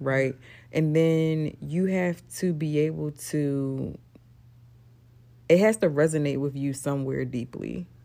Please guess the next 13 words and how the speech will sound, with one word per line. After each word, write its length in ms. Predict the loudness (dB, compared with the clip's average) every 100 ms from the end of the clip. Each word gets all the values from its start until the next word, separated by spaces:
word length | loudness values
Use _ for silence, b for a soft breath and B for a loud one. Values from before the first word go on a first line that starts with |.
| -20 -6
right? 400 | 0 0 0 -4 B B B -2
And 100 | 0
I 80 | 0
think 240 | 0 0
that 180 | 0 0
that's 360 | 0 0 -6
the 260 | -4 -2 0
issue 360 | -2 -2 -4 -6
that 500 | -2 -2 -2 -4 -8 -14 -20 -20 -14
we 800 | -8 -2 -2 0 -2 -2 -4 -8 -12 -20 b b b b b -4
are, 100 | 0
like, 220 | 0 0 -2
missing. 840 | 0 0 -2 -4 -6 -6 -8